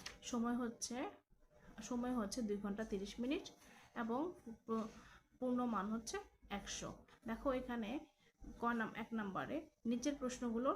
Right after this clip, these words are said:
সংক্ষেপে, সংক্ষিপ্ত উত্তর দে। এখানে প্রশ্ন আছে ক থেকে শুরু করে মূর্ধন্য পর্যন্ত, মানে পনেরোটা প্রশ্ন। পনেরোটা প্রশ্নতে কত নাম্বার থাকবে? পন-, দুই নাম্বার করে, পনেরো দুগুণে তিরিশ।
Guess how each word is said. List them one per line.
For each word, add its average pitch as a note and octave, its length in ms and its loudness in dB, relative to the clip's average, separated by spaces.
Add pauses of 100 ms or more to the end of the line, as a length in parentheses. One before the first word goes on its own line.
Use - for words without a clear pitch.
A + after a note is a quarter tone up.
(300)
সংক্ষেপে, B3 480 2 (440)
সংক্ষিপ্ত A#3 440 0 (120)
উত্তর G3+ 200 -2 (140)
দে। C#3 100 -2 (400)
এখানে A#3+ 260 0 (140)
প্রশ্ন A3 220 -2 (160)
আছে A3+ 200 -2 (400)
ক - 20 -4 (180)
থেকে B3+ 220 0
শুরু C4 260 -2
করে D4+ 200 2 (300)
মূর্ধন্য A3 420 6 (140)
পর্যন্ত, E3+ 360 -2 (140)
মানে G3+ 160 2 (380)
পনেরোটা A#3+ 560 4
প্রশ্ন। D#3+ 260 -8 (560)
পনেরোটা B3+ 480 2
প্রশ্নতে C4+ 400 -2
কত A#3+ 120 -2 (120)
নাম্বার B3+ 280 2
থাকবে? C#4+ 240 2 (340)
পন-, A#3 300 4
দুই A#3 200 6
নাম্বার A#3+ 300 2
করে, C#4+ 120 4 (100)
পনেরো A3+ 280 4
দুগুণে B3 260 0 (380)
তিরিশ। F#3 300 0